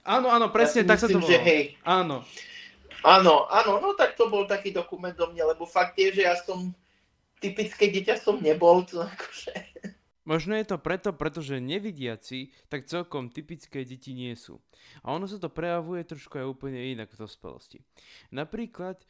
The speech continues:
Speaker 1: zatiaľ čo vidiaci sa pozerajú, myslím hlavne na mladých ľudí,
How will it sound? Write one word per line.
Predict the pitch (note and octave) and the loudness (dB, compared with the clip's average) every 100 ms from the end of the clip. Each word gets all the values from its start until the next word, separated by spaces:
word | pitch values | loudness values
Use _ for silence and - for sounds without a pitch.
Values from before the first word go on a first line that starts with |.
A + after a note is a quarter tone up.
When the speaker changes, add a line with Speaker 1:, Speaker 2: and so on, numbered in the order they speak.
| _ | _
Speaker 1:
zatiaľ | C3+ C3+ E3 C#3+ | -16 -10 -10 -10
čo | A#2 | -16
vidiaci | G#2+ E3 G3+ A3 - B2 - | -14 -14 -8 -10 -10 -18 -18
sa | - G#2+ | -16 -18
pozerajú, | _ C#3+ D3+ F#3+ F3+ E3 C#3 C#3 D#3+ _ | _ -12 -10 -10 -8 -8 -8 -10 -12 _
myslím | - B2 A#2+ A#2 | -18 -16 -14 -14
hlavne | A#2 | -14
na | A2+ G#2+ | -16 -14
mladých | A2+ A2 A2 A2 | -14 -14 -16 -16
ľudí, | G#2 G#2+ | -18 -20